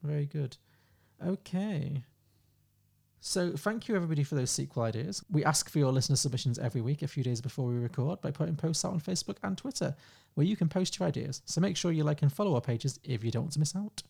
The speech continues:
To listen to more episodes of Beyond the Box Set, you can subscribe and browse our back catalogue on any podcasting platform, including iTunes, Spotify, Google Play, and many others, all of which you can also leave a five-star review, which really helps us out, so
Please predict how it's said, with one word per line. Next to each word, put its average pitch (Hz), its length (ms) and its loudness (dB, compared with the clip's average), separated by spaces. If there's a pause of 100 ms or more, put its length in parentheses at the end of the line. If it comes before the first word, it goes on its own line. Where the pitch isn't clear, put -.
(640)
To 131 120 4
listen 123 180 4
to 113 120 0
more 120 100 4
episodes 120 300 -2
of 107 80 -4
Beyond 110 160 0
the 110 40 -2
Box 139 220 -4
Set, 202 240 -4
you 127 140 -4
can 127 100 0
subscribe 117 540 0
and 117 160 -2
browse 117 260 0
our 120 60 0
back - 180 -6
catalogue 156 440 -4
on 139 200 -2
any 147 180 8
podcasting 143 480 2
platform, 180 440 -2 (320)
including 226 380 2
iTunes, 160 480 4
Spotify, 139 540 2
Google 147 280 2
Play, 110 320 0
and 165 140 4
many 107 200 4
others, 110 300 -2 (200)
all 214 200 4
of 113 80 2
which 127 280 0
you 147 120 -2
can 147 100 2
also 139 280 0
leave 139 140 4
a 143 60 0
five-star 160 420 -2
review, 180 400 0
which 127 160 -2
really 151 380 2
helps 147 260 -4
us 160 80 0
out, 170 220 -2
so - 80 -8